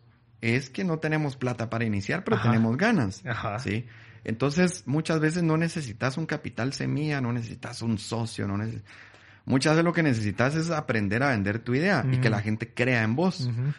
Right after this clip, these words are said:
Speaker 1: Porque si la gente cree en vos, el dinero se vuelve algo secundario, porque si creí en vos, yo, "Mira, yo te doy el anticipo, no te
Speaker 2: Ajá.
Speaker 1: preocupes, porque yo creo en vos y quiero ser parte de tu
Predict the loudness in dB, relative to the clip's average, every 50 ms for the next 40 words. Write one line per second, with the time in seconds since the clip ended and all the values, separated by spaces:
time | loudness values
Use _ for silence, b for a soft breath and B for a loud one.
0 | -8 _ -6 -4 -4 -2 0 2 0 0 0 -2 -4 -4 -6 -8 -4 -2 0 2
1 | 2 2 2 2 2 2 0 0 -2 -6 -12 -16 _ -2 -2 0 2 2 2 2
2 | 2 2 0 0 0 0 0 0 0 0 0 0 0 0 0 -2 -2 -4 -6 -4
3 | -2 0 2 2 2 2 2 4 2 2 0 B B B B B _ -10 -6 -4
4 | -4 -4 -4 -8 -4 -2 0 2 4 4 4 4 4 4 4 2 2 2 2 0
5 | 0 -2 -4 -10 -12 -8 -4 -4 -2 -2 -2 -2 -4 -4 -2 -2 -2 -2 0 0
6 | 2 2 4 4 4 4 4 4 2 2 0 0 0 -2 0 0 -2 -2 -2 -2
7 | -2 0 0 2 2 4 2 2 2 0 -2 0 -2 0 0 0 0 2 2 4
8 | 4 4 4 4 4 2 2 0 B B B B B B B -6 2 4 4 4
9 | 4 2 2 0 2 0 -2 -2 0 0 2 2 2 2 0 -2 -4 -4 -4 -4
10 | -6 -8